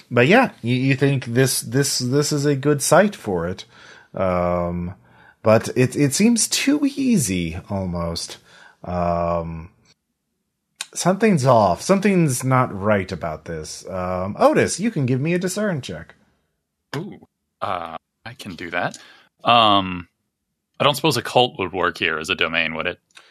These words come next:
Speaker 1: Not in this body, no. This is all
Speaker 2: All right, fair enough.
Speaker 1: cults and,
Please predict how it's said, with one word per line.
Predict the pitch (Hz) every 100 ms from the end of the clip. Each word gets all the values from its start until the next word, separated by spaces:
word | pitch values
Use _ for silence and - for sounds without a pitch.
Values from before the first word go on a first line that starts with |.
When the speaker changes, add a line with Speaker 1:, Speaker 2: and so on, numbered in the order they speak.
| _ -
Speaker 1:
Not | 131 143 147 135
in | 117
this | 110
body, | - 87 82 85
no. | 90 85 85 _
This | 95 87
is | 95
all | 101
Speaker 2:
All | 117
right, | 110
fair | - 107
enough. | 127
Speaker 1:
cults | 120 -
and, | 107 101